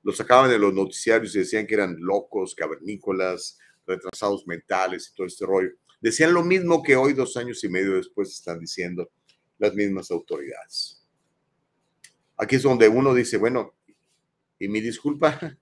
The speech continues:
¿Cuándo te vas a disculpar conmigo, no?". Pero bueno, es lo que está pasando hoy en día. "Buenos días, feliz lunes, Gus, querido equipo". Dice, "No estaba escuchando bien la entrevista". Sí, Normita, vamos a, a tratar de,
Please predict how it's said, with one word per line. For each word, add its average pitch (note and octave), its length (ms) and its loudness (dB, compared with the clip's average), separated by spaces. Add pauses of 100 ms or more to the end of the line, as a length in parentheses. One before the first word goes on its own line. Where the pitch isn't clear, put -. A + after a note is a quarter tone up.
(100)
¿Cuándo C3+ 300 0
te B2+ 80 -2
vas B2 240 0
a B2+ 40 -2
disculpar C3 580 -4
conmigo, A2 720 -4
no?". G#2 260 -12 (1040)
Pero B2+ 160 8
bueno, C3+ 380 8 (440)
es F3 200 4
lo C#3+ 80 4
que - 80 -10
está B2+ 180 -2
pasando G#2 400 -4
hoy F2+ 120 -4
en E2+ 100 -10
día. F2+ 240 -8 (640)
"Buenos F#3 280 4
días, G3+ 400 6
feliz D#3+ 280 2
lunes, E3+ 340 2
Gus, F3 420 2
querido D#3+ 300 0
equipo". C#3+ 680 2
Dice, B2+ 240 -4
"No C3+ 100 -2
estaba C#3 280 -2
escuchando C3 420 -4
bien B2 140 -2
la A#2+ 60 0
entrevista". A2 440 -4
Sí, C3+ 380 -6
Normita, A2 480 -4
vamos C3 260 -4
a, G2+ 220 -2
a G2+ 80 -8
tratar A2+ 380 -4
de, F#2+ 180 -4